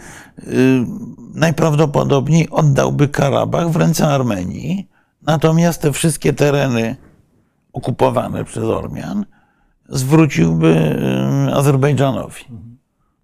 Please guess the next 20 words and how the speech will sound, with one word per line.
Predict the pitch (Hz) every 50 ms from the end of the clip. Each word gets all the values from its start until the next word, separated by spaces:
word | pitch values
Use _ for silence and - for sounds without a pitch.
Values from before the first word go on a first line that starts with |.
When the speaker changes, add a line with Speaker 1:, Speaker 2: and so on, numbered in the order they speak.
| _ _
Speaker 1:
No | - -
ale | - - - - - - - - - - - _ _ _ _ _ _ _ _ _ _ _ _ _ _ _ _ _
dlaczego | 117 - - - - - - - 107
oddawać | 110 110 110 - - - 104 113 117 -
coś, | - - 110 110
co | - 151 160
się | - 185 175
ma, | 143 113 - - - - - -
prawda? | - - - - - - - - 202 -
Speaker 2:
Tak. | - - - - -
Speaker 1:
Tak | - 107 107 -
sobie | - 113 101 98
pomyśleli. | - 104 101 107 107 101 - 117 101 92 - - - 107 - _ _ _ _ _ _ _ _ _ _ _ _
Y, | _ - - 98 98 98 95 95 98 98 - 104 - - - -
pomyślała | - 101 95 98 95 104 101 95 95 95 92
część | - 107 104 101 -
polityków | - 98 95 95 95 - 107 104 113 104 - 95
ormiańskich | 92 95 98 95 87 62 60 67 - - - - 190 196 196 196
i, | 196 156 170 175 175 175 - - _ _ - - _ _ _ _ - - -
y, | 107 110 113 117 120 120 120 120 120 117 117 120 120 117 113 110